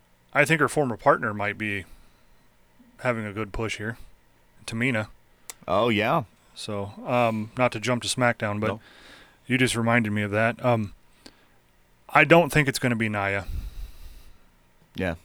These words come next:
Speaker 1: I think it's probably gonna be Shayna.
Speaker 2: I honestly, yeah. I, yeah, it, it's gotta be.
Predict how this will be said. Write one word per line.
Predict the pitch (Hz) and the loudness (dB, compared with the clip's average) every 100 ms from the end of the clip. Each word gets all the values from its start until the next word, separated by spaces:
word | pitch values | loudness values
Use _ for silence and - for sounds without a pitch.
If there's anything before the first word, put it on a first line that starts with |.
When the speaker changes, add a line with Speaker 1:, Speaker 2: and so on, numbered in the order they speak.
| _ _ _ _ | _ _ _ _
Speaker 1:
I | - 147 | 2 4
think | - 120 | 4 -2
it's | - | 0
probably | 123 113 | 0 0
gonna | 110 107 | -2 -4
be | 104 | -4
Shayna. | - 107 107 104 - _ _ _ _ _ _ - _ _ - | -2 -2 -4 -8 -18 _ _ _ _ _ _ -20 _ _ -4
Speaker 2:
I | 131 143 127 | -2 2 2
honestly, | 113 107 101 110 107 | 2 0 -2 0 2
yeah. | 92 101 95 90 - - | 2 2 0 -2 -6 -6
I, | 120 120 107 - - _ _ _ _ _ _ _ _ _ _ 113 | 0 0 0 -4 -16 _ _ _ _ _ _ _ _ _ _ -2
yeah, | 104 87 82 _ _ | 0 2 -2 _ _
it, | - 104 - | -8 -8 -2
it's | 101 107 - - - - - | -2 -2 -6 -8 -10 -10 -4
gotta | 85 85 80 | -2 -2 -4
be. | 85 85 | -6 -6